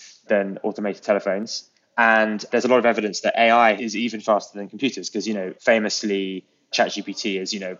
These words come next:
reached a hundred million users quicker than any other product in the history of the world. So, yeah, absolutely.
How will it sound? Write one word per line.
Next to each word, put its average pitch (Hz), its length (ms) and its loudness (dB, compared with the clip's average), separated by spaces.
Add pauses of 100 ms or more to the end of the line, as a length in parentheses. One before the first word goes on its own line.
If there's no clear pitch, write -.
reached 117 240 -2
a 113 60 0
hundred 117 240 2
million 104 340 0
users 98 300 -8
quicker 98 280 -8
than 95 140 -8
any 95 180 -8
other 92 140 -10
product 92 340 -10
in 90 180 -16
the - 40 -20
history 95 220 -18
of 90 60 -12
the - 20 -12
world. 90 180 -12 (380)
So, 131 180 6
yeah, 127 280 8 (100)
absolutely. 127 680 2